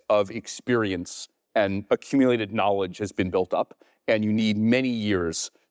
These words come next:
to, uh, you know, become an expert in that field. The canonical example of that would be biology, very hard to, you know, contribute groundbreaking or Nobel Prize work in biology if you've only been a biologist for six months.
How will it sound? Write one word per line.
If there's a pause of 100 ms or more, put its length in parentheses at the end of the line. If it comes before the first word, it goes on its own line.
to,
uh,
you
know,
become
an
expert
in
that
field.
The
canonical
example
of
that
would
be (260)
biology, (300)
very
hard
to, (160)
you
know, (260)
contribute (100)
groundbreaking
or
Nobel
Prize
work
in
biology
if
you've
only
been
a
biologist
for
six
months.